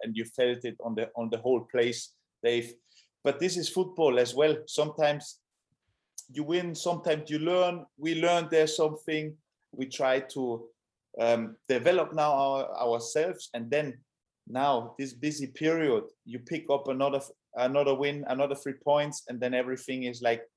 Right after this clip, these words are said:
for-, forgotten. And we just have to be, like, looking at the bigger picture. But it's so frustrating as well. Like,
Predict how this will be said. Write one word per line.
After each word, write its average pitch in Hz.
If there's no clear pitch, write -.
for-, 117
forgotten. 117
And 110
we 117
just -
have 120
to 127
be, 120
like, 113
looking 139
at 120
the 120
bigger 120
picture. 117
But 139
it's 151
so 180
frustrating 147
as 123
well. 131
Like, 117